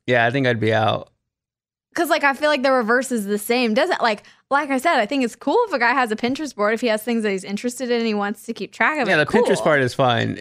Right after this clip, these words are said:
Speaker 2: Yeah, it's not that. It's that he has this wedding board that he collaborate-, and the best part of all, she didn't accept it, right? And they didn't go out on another date. Well, like, a week later, she just happened to look at it again.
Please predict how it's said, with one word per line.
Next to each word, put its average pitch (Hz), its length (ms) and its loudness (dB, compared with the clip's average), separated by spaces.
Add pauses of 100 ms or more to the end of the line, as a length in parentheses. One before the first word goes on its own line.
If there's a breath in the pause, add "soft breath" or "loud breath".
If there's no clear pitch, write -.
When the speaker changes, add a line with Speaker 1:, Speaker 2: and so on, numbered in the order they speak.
Speaker 2:
Yeah, 285 180 0
it's 285 200 -2
not 311 320 0
that. 214 380 0 (380)
It's 247 160 0
that 277 140 2
he 269 160 0
has 349 340 0
this 254 220 -2
wedding 269 400 0
board 208 260 2
that 208 80 0
he 226 120 2
collaborate-, 262 320 -2 (120)
and 233 120 2
the 220 60 0
best 190 440 -4
part 330 160 0
of 330 100 -4
all, 370 340 0 (600)
she 262 180 0
didn't 311 340 0
accept 214 360 -2
it, 175 80 -6
right? 196 140 2
And 208 100 -2
they 202 80 0
didn't 226 200 0
go 208 80 0
out 185 140 0
on 180 140 -6
another 170 260 -12
date. 202 400 -4 (340)
Well, 233 120 2
like, 247 180 0
a 226 80 2
week 247 380 -2
later, 254 520 2
she 285 200 -4
just 339 140 -6
happened 226 420 0
to 214 60 0
look 190 180 -2
at 247 120 -2
it 269 120 -2
again. 311 320 -10